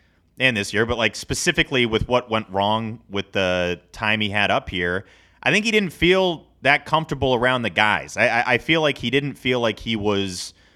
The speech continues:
one of the guys and kinda belonged. And you can see now that he has a confidence level of, like, "No, I deserve to be on the Boston Red Sox,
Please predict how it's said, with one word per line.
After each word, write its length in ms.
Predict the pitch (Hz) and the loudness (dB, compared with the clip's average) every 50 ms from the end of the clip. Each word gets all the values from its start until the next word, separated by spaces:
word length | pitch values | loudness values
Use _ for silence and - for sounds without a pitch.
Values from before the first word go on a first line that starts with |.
| _ _ _ _ _ _ - | _ _ _ _ _ _ -6
one 220 | 92 110 120 123 | 0 0 2 2
of 140 | 123 117 107 | 2 0 2
the 100 | - 113 | 0 2
guys 540 | 98 110 101 104 104 110 117 117 120 110 113 | 4 4 4 4 4 2 2 2 0 -2 -4
and 100 | 101 95 | -8 -6
kinda 280 | 107 113 113 107 104 | -4 -2 0 0 0
belonged. 800 | 90 - 107 92 87 87 85 92 101 113 139 170 185 190 165 147 _ _ _ _ _ _ _ _ _ - | 0 0 0 0 0 0 0 2 2 2 0 -2 -4 -8 -10 -14 _ _ _ _ _ _ _ _ _ 0
And 160 | 117 120 123 | 2 2 2
you 140 | 131 165 175 | 2 0 0
can 160 | - 185 170 | 0 0 -2
see 340 | 147 - - - 170 160 156 | -2 -4 -4 -2 -2 -2 0
now 300 | 135 127 127 131 131 131 | 2 2 2 4 2 2
that 100 | 117 107 | 2 0
he 80 | 101 104 | 2 2
has 160 | 107 101 98 | 2 0 0
a 60 | 104 | -4
confidence 500 | - - 117 113 110 - 113 104 - - | -4 -2 0 0 0 -2 -4 -6 -4 0
level 240 | 101 95 87 87 92 | 0 0 2 2 -2
of, 100 | 92 82 | -2 0
like, 220 | 110 101 95 - - | 0 0 0 0 0
"No, 220 | 160 180 160 110 | 0 2 2 2
I 160 | 101 110 117 120 | 2 2 2 2
deserve 460 | 120 135 120 104 113 110 117 117 113 | 2 0 0 2 2 2 2 0 -2
to 100 | - 120 | -4 -6
be 300 | 104 98 110 107 107 104 104 | -2 0 2 2 2 2 0
on 120 | 98 101 | 0 -2
the 60 | 104 | -2
Boston 380 | 87 - 90 95 98 - - 104 | 0 0 0 0 -2 -2 -4 -2
Red 180 | 95 90 85 - | -2 -2 -2 0
Sox, 440 | - 87 82 82 85 - - - | 0 0 0 0 -2 -6 -10 -16